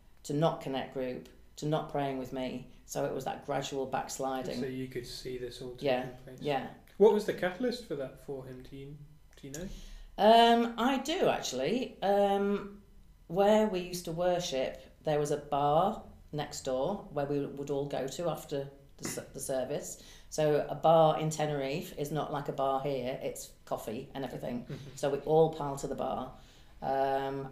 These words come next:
Speaker 1: and he used to smoke. And it was an interdenomina-, de-, inter-,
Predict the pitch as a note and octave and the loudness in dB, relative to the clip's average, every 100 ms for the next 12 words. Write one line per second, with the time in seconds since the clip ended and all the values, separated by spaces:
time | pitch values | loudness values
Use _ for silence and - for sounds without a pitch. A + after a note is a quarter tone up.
0 | - C#3+ C#3+ C#3+ C#3 C#3+ C#3 - D#3+ C#3+ | -10 -4 0 0 0 -2 -6 -4 -4 -4
1 | D#3 - B3 - - - - - - - | -4 0 2 0 -4 -18 -20 -20 -20 -20
2 | - - - C#3+ C#3+ C#3+ C#3 C#3+ - D3+ | -20 -20 -8 -4 -2 -2 -2 -4 -4 -4
3 | C#3+ C#3+ C#3 D#3+ G#3 - D#3 C#3 C#3 C3+ | -2 -4 -4 -4 -2 -2 -2 -2 -2 -2
4 | C3+ D3 - - - - - D3+ C#3+ - | -4 -6 -14 -20 -20 -20 -12 -8 -8 -8
5 | D3+ D3+ - | -4 -4 -4